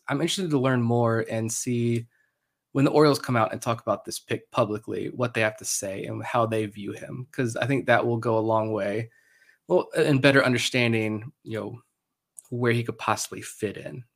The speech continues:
But yeah, certainly no guarantee he makes this roster, but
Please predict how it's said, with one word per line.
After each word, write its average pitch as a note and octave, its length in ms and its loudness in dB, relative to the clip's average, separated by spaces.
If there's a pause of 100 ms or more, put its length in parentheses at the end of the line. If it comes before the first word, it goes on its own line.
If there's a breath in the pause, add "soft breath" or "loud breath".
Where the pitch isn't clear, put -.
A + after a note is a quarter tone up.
(100)
But D2 120 -12
yeah, G2+ 320 -10
certainly E3 380 2
no B2 160 4
guarantee A2+ 440 -2
he A2+ 60 -2
makes G#2+ 260 -4
this G2+ 220 -8
roster, G2+ 420 -2
but G2+ 440 -6